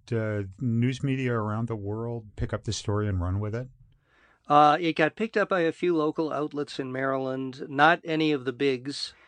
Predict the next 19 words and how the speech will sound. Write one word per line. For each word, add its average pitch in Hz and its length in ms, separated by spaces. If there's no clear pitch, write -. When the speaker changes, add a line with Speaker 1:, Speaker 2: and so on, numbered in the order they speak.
Speaker 2:
And, 147 460
you 180 160
know, 165 140
that's 175 260
a 185 60
comment, 156 500
too. 127 380
I 139 140
think 156 240
most 156 320
people, 127 600
experienced 170 640
science 139 360
writers, 120 400
looked 135 220
at 131 80
this 123 160
thing 120 360
and, 123 540